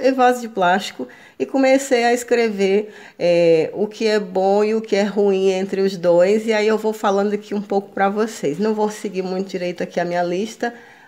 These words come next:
mas eu tá aqui do lado pra me dar uma olhadinha e falar com vocês. Então, é, eu trouxe alguns exemplos de vasos aqui pra vocês verem. Os vasos de barro que eu mais tenho é esse aqui,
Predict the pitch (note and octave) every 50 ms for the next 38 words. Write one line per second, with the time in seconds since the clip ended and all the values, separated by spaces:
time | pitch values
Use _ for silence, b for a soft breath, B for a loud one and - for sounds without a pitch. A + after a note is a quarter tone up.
0 | B - F#3+ F3+ F3+ F#3 F#3+ G3 G3 - F#3 F#3 F#3 - F#3+ F3 F#3 F3+ F3+ E3+
1 | E3+ E3+ - - F3 F3 F3 F3 E3+ F3 E3+ F3 E3+ E3+ F3 F3 F3 F3+ F3 F#3
2 | F#3 E3 E3+ E3+ E3+ - E3+ E3+ F3 E3+ - F3+ F3+ F#3+ G3 G#3+ G#3+ - - C3+
3 | - - - B B B B B B B B B B B B B B _ - A3
4 | A3 A3 - E3 A#2+ G#2+ C3+ - - - _ _ _ _ _ E3 F3+ F#3+ F#3+ F#3
5 | F#3 F#3 F3+ F3 - G3+ G#3+ G#3+ A3+ A#3 B3 B3 - A#3+ A3+ A3 A3+ C4 C#4+ C#4+
6 | D4 C#4 C#4 C#4 B3 A#3 A#3 A#3+ A3+ A3+ G#3+ G3+ G#3 G#3 G3+ G#3+ F#3 F#3+ G3+ B3+
7 | C#4 B3+ A#3 A3+ G#3+ G#3+ G#3+ - G#3 G3+ - G3+ F#3+ G3 G#3+ G#3+ G#3+ - A#3 A#3
8 | B3+ A3+ G3 E3+ E3 D#3 C#3+ B2+ A2+ C3+ B B B B B B B B B B
9 | B _ _ _ _ _ - - - - - G#3+ A#3 A#3+ B3 A3+ A#3 A#3+ A#3+ A#3
10 | A3+ A3 A3+ A#3 G#3 F#3+ F#3 F3+ F3+ F#3+ F3+ F#3 - G3+ F#3 F#3 F3+ F#3+ A#3 C#4
11 | - - - - D#3+ D#3 E3 F3+ A#3 B B B B B B B B B B -
12 | G3 G#3+ A#3 A#3+ A3+ A3+ A3+ - G#3+ G3+ - - - A#3 B3 E4 F4 B B